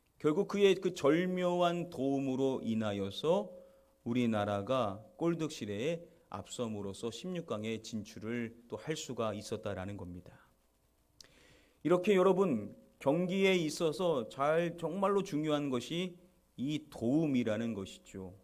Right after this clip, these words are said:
이 절묘한 도움이 있었을 때 경기에서 승리를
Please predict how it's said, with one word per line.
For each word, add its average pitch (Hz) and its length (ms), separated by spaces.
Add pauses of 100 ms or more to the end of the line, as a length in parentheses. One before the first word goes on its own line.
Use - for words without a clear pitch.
(140)
이 147 120
절묘한 175 800
도움이 156 680 (160)
있었을 120 640
때 185 300 (420)
경기에서 113 1000 (280)
승리를 127 880